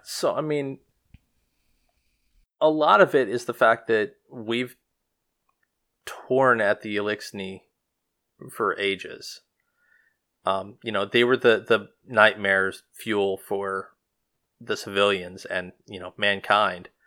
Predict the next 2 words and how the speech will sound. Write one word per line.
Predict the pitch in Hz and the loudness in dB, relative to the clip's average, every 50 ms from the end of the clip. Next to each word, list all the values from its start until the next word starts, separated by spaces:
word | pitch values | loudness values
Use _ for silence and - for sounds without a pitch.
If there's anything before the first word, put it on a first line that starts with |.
| _ _ _ _ _ _ _ _ _ _ _ _ _ _ _ _ _ _ _ _ _ _ | _ _ _ _ _ _ _ _ _ _ _ _ _ _ _ _ _ _ _ _ _ _
for | - - 107 95 87 90 92 _ _ _ _ _ _ _ _ _ _ _ _ _ - | -4 0 0 0 0 -2 -10 _ _ _ _ _ _ _ _ _ _ _ _ _ 0
decades, | - 123 113 110 - 90 85 80 - - - - - - | 4 4 4 4 2 -6 -6 -6 -10 -14 -14 -16 -16 -16